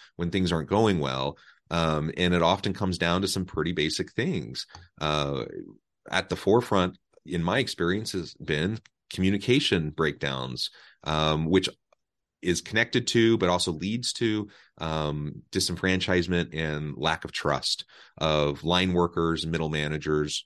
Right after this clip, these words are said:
you know, with the, the higher level, um, leaders within the organization, the systems, the policies, practices, procedures within the organization.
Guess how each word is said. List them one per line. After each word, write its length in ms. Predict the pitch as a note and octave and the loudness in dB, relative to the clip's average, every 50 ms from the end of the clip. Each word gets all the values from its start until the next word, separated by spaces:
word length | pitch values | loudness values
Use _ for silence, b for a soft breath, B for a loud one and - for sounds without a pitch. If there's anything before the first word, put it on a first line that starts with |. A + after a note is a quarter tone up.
| _ _ | _ _
you 100 | - E2 | -10 -8
know, 100 | D2 C#2+ | -6 -4
with 360 | C#2 D2 D#2 D2 - - - - | -2 0 0 -2 -2 -4 -14 -12
the, 260 | D#2+ D2+ D2 C#2 B1 | -8 -6 -4 -4 -4
the 120 | - C#2+ C2+ | -4 -4 -2
higher 300 | - F2 E2 D#2 D2+ D2+ | 0 2 2 2 2 2
level, 480 | C#2+ D2 D2 C#2+ D2 C#2+ C#2+ C#2+ C#2 - | 0 0 0 0 -2 -2 -2 -4 -4 -6
um, 340 | C#2+ D2 C2+ B1 C2 C2 C2 - | -6 -8 -6 -6 -8 -10 -8 -4
leaders 400 | D#2+ E2+ F#2 F#2 F2 D#2+ D2 - | -2 0 0 2 2 0 -2 -2
within 220 | D2+ C#2+ E2 D#2 | -4 -2 -2 -2
the 80 | D2+ D2 | 0 -2
organization, 800 | C#2+ C#2+ C#2 C#2+ C#2 C#2+ D2 C#2+ C#2+ C#2+ - D2 C#2 C#2 C2+ - B B B B B - | -2 -2 -4 -4 -4 -2 0 0 0 -2 -2 -4 -4 -6 -6 -10 B B B B B -10
the 80 | - | -6
systems, 500 | - - G2+ F2+ - - E2 D2 D2 C#2 | 0 0 0 0 2 0 0 0 0 -4
the 80 | C#2 C#2 | -6 -6
policies, 420 | - D#2+ D#2 D2+ D2+ - D2 C#2 | -2 0 0 0 0 0 -2 -4
practices, 400 | - - C#2+ C#2 - - - - | -2 -2 -4 -4 -4 -8 -10 -10
procedures 540 | - - - - - E2 D2+ D2+ D2 C#2+ - | -10 -10 -12 -6 -4 -4 -4 -4 -6 -6 -6
within 220 | D2 C#2+ E2+ F2 F2 | -4 0 0 2 2
the 100 | E2 D2+ | 2 0
organization. 720 | C#2 C#2 C2 C2+ C2+ C2+ C2 A#1+ B1+ - - A1+ A1+ - | -2 -2 -4 -6 -8 -8 -6 -8 -8 -8 -10 -12 -14 -18